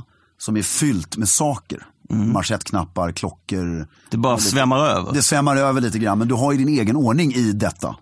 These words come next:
Speaker 2: Och till exempel skulle man kunna ha det i en skål. Man skulle kunna ha en, eh, och en
Speaker 1: Du har
Speaker 2: ganska
Speaker 1: ju
Speaker 2: snygg pjäs, liksom, en s-, snygg skål,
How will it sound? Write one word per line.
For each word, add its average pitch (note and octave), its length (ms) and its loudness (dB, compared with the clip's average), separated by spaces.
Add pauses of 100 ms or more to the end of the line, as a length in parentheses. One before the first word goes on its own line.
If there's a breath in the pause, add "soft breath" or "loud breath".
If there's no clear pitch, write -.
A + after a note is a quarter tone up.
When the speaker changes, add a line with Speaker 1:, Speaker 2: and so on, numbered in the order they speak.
Speaker 2:
Och A#2 140 -4
till E3+ 120 0
exempel C#3 340 0
skulle C3 200 0
man B2+ 100 2
kunna C3+ 140 0
ha C3+ 100 2
det A#2+ 60 4
i A#2+ 40 2
en A#2 60 0
skål. G2 420 0
Man A#2+ 100 0
skulle C#3 160 -2
kunna D3 140 0
ha C3 120 2
en, B2 340 0
eh, A#2+ 100 0
och C3+ 180 -2
en C#3+ 60 0
Speaker 1:
Du D#3 60 2
har D#3+ 100 2
Speaker 2:
ganska E3 40 2 (180)
Speaker 1:
ju D#3+ 40 2
Speaker 2:
snygg A#2 180 0
pjäs, A2 340 0
liksom, G2 260 -2
en G#2 80 0
s-, - 360 -2
snygg C3 220 0
skål, F#2+ 380 -2